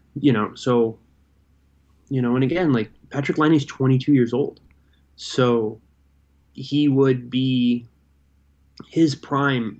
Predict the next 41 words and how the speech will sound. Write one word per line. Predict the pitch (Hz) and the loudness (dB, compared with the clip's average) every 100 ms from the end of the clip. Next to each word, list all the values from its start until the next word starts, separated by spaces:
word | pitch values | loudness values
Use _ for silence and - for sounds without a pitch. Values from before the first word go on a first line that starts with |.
| _ | _
puts | 143 135 | -4 -2
him | 127 | 0
only | 123 127 123 | 0 0 0
a | |
couple | 110 120 127 | -4 -8 -4
years | 120 123 120 | -2 -2 -2
ahead | - 117 | -6 -4
of | 113 | -4
Trevor | 113 110 107 | -2 -6 -6
Zegras. | - 117 - - - - | -6 -8 -8 -16 -18 -10
So | - 127 117 110 _ _ - | -2 0 0 -2 _ _ -16
i-, | - - _ _ _ - | -16 -20 _ _ _ -8
it's, | 120 - 156 143 - - _ _ _ - - - | -8 0 2 2 0 -16 _ _ _ -20 -20 -18
I | 113 | -14
don't | 110 104 | -14 -10
know. | 107 - | -10 -8
I, | 120 117 - | -8 -8 -6
<laughs> | |
I, | - - 175 - - | -4 -2 -2 -4 -4
I | 135 | 0
would | 135 | 0
hate | 127 131 | 0 -2
to | 127 | 0
give | 127 | 0
up | 127 127 | -2 -6
the | |
sixth | 117 131 127 | -8 -8 -6
pick | - 127 | -6 -6
to | 117 | -6
do | 113 117 | -4 -2
it, | 113 | -2
but | 110 | -4
I | 113 | -6
think | 113 123 117 117 | -6 -4 -6 -2
you | 131 | 0
have | 120 117 | 0 0
to | 120 | -2
really | 120 120 110 | -2 -2 -4
strongly | - 123 113 117 | -4 -4 -4 -6
consider | 107 117 123 120 120 | -8 -6 -2 -2 -2
it | 123 | -4